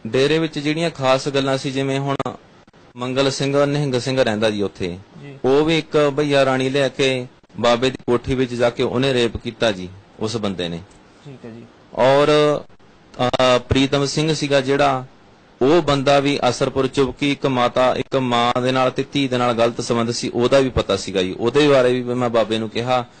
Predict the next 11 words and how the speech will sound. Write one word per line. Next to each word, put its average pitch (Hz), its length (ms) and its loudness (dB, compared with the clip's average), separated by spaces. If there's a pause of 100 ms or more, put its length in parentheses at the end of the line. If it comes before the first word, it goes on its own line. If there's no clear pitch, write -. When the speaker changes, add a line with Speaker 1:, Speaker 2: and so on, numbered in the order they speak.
(140)
Speaker 1:
ਵੀ 123 160 -2
ਇਹ 131 160 4
ਬੰਦਾ 123 280 0
ਗਲਤ 113 300 0
ਕਰ 104 200 2
ਰਿਹਾ। 101 220 0 (140)
ਮੈਨੂੰ 123 240 0
Speaker 2:
ਬਾਬਾ 151 220 4
Speaker 1:
ਉਦੋਂ 139 100 2
Speaker 2:
ਜੀ 214 60 -6
ਨੇ 214 220 -8